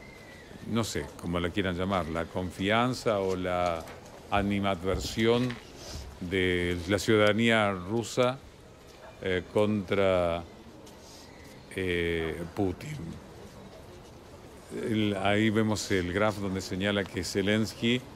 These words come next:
habló de la muerte de Navalny, que es obvio que ha sido asesinado. Es decir, las sospechas siempre van directamente a eso. Recordamos el uso que ha hecho,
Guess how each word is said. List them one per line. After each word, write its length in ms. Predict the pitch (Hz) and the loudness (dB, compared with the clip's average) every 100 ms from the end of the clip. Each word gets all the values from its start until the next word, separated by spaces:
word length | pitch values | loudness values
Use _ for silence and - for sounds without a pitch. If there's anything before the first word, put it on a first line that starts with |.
| - - - | -18 -16 -2
habló 320 | 95 92 107 | 0 4 4
de 120 | 104 | 4
la 100 | 95 | 4
muerte 480 | 95 104 101 - 101 | 2 2 0 2 2
de 100 | 95 | 2
Navalny, 440 | 92 98 101 107 107 | 2 2 2 2 0
que 140 | 101 | -2
es 120 | 90 - | -2 0
obvio 400 | 110 101 98 87 | 2 4 2 2
que 120 | 95 | 0
ha 60 | 92 | 0
sido 260 | - 101 | 2 0
asesinado. 560 | 90 82 101 101 98 73 67 - - - - - - | 0 -2 -2 2 2 0 -8 -14 -16 -18 -16 -12 -4
Es 80 | 95 | -2
decir, 260 | 85 98 | 0 2
las 180 | 90 90 | 2 2
sospechas 520 | 95 - 117 110 123 | -2 0 2 4 2
siempre 540 | 98 107 110 107 120 95 | 2 4 4 4 4 6
van 280 | 95 101 | 4 2
directamente 680 | 85 90 85 90 85 87 80 | 2 0 0 -2 -2 -2 0
a 60 | 82 | 2
eso. 420 | 123 117 - 80 - - - - - | 4 2 -2 -8 -10 -18 -18 -16 -6
Recordamos 760 | 113 107 113 110 139 156 156 - | -2 0 0 2 2 2 0 0
el 160 | 101 | 0
uso 380 | 120 123 139 110 | 0 0 0 0
que 80 | 104 | 2
ha 60 | 98 | 2
hecho, 440 | 107 - 117 113 | 0 0 0 0